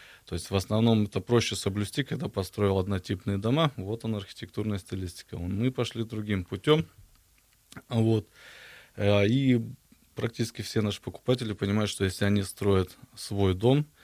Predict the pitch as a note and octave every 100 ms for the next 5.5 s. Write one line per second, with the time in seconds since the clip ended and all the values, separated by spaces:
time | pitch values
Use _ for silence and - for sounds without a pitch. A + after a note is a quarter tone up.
0 | - _ - F2+ G2+ G2+ G2+ F#2 - G2
1 | - B2+ C3+ B2+ - F#2+ G2 G2+ G2 -
2 | G2 G2 G2+ F#2 E2+ F#2 F2+ F#2 E2+ F2+
3 | F2 - F2+ - - C3+ C3 B2+ A#2 A2+
4 | A#2 A#2 - A#2 G#2 G2+ G#2 G#2 G2+ A2
5 | F#2 - A2+ A2+ G#2+